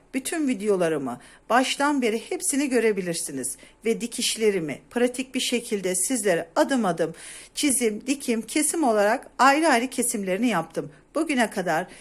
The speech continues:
bütün videolarımda sizlere dikiş öğretmeye çalıştım. Şimdi bu çantanın dikimiyle başlayalım. Şimdi bakın arkadaşlar, ilk önce çantamızın şu görmüş olduğunuz ön ve arkası olarak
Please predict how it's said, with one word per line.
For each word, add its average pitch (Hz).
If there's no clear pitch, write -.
bütün 311
videolarımda 196
sizlere 202
dikiş 269
öğretmeye 208
çalıştım. -
Şimdi 269
bu 440
çantanın 269
dikimiyle 247
başlayalım. 160
Şimdi 403
bakın 440
arkadaşlar, 180
ilk 453
önce 349
çantamızın 247
şu -
görmüş 359
olduğunuz 208
ön 415
ve 349
arkası 254
olarak 185